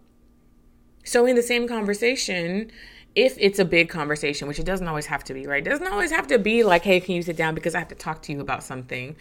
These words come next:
That's the other thing. That's why it feels so, uh, it feels so big and it feels so intense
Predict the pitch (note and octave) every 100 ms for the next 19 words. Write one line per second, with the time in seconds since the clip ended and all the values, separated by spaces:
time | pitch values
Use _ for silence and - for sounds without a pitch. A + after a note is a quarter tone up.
0 | - - - - A#4 A#4 G4+ G#3 A3+ A3
1 | E3 D#3+ G3 E4 E4 D#4 B3 A#3+ - G3+
2 | F#3+ F#3 - E3+ E3 D#3+ D#3 D3+ D3+ -
3 | - - - - _ _ G3 G#3+ G#3 D#3+
4 | - - - - - - _ _ - -
5 | E3 G#3+ G3+ G#3 F3 D#3+ F3 D#3+ D3+ C#3+
6 | E3+ - D#3 D3+ C#3+ D#3 D3+ C3+ D#3 -
7 | -